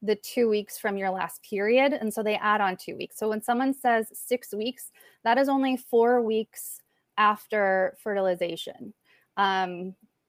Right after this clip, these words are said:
and that's gonna always be pretty much an estimate based on the woman's period. So that four weeks is, <laughs> um, people, <laughs> a lot of women have no idea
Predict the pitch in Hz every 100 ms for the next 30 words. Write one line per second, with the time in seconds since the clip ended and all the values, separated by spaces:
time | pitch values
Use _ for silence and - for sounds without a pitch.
0 | _ _ _ - 247 226 233 - - -
1 | 226 208 196 - 208 196 196 190 190 180
2 | 175 - 202 185 175 175 156 - - 160
3 | - 180 190 185 156 175 196 - 196 180
4 | 160 180 180 - - _ _ _ 196 165
5 | - - _ - - _ - - 233 220
6 | 214 220 _ - 202 226 - - 240 247
7 | 240 214 233 - 202 196 202 254 - -
8 | - - _ _ - 214 214 208 202 196
9 | 196 196 _ _ _ - 262 311 240 247
10 | 285 226 226 330 277 220 196 175 180 -
11 | 175 185 202 254 320 359 339 247 185 180
12 | - - -